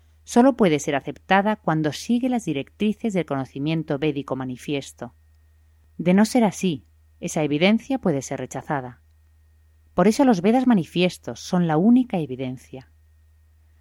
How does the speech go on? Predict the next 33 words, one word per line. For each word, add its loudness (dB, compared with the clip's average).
También 2
se 0
pueden 4
aceptar 0
como 4
evidencia 0
el -6
Pratyaksa -4
y -6
los -2
demás -2
Pramanas, -6
pero -2
solo 2
si -10
están 0
en 4
consonancia -4
con -8
los -10
Vedas. -10
Brayanath. -2
¿Se -6
consideran 2
Praman 0
las -8
escrituras -4
como -2
la -6
Gita -6
y -6
el -6
Bhagavatam? -2